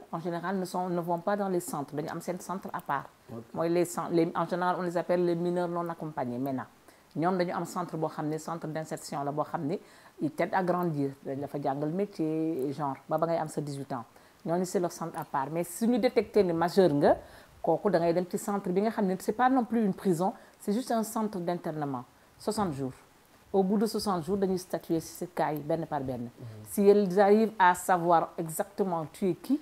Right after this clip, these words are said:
Speaker 1: tu viens d'où, est-ce que am nga document bu la mën a delloo, dañ lay delloo. Et si au bout de soixante jours, ils n'arrivent pas à savoir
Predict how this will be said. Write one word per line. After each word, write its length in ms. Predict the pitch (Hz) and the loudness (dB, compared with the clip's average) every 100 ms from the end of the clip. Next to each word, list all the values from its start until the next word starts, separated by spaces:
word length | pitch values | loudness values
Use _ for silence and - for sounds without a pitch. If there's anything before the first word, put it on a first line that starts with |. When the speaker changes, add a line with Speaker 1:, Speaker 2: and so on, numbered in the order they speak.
| - - - _ _ 202 - | -4 -20 -20 _ _ -18 -2
Speaker 1:
tu 120 | 226 | 0
viens 300 | 175 175 180 | 2 2 0
d'où, 300 | 156 170 294 - - - - | 2 4 2 0 -20 -20 -2
est-ce 200 | - 208 | 2 2
que 80 | - 220 | 0 0
am 140 | 196 | 2
nga 100 | 180 | 0
document 440 | 160 208 202 170 156 | 0 0 0 0 0
bu 120 | 165 | 0
la 60 | |
mën 160 | 165 156 | 0 -2
a 60 | 147 | 0
delloo, 380 | 147 143 165 302 - - | 0 0 0 -2 -8 -10
dañ 160 | 147 147 | -4 0
lay 120 | 180 | 2
delloo. 280 | 185 151 131 - _ - - _ | 4 2 -2 -10 _ -20 -20 _
Et 80 | 175 | 0
si 160 | - 226 | 2 2
au 100 | 208 | 4
bout 180 | 190 233 | 4 4
de 80 | |
soixante 380 | 226 233 220 202 151 | 2 0 -2 -4 -2
jours, 140 | 185 | -4
ils 120 | 175 165 | -4 -4
n'arrivent 300 | 156 156 - | -4 -6 -6
pas 120 | 196 | -6
à 60 | 180 | -6
savoir 400 | - 160 156 | -8 -6 -6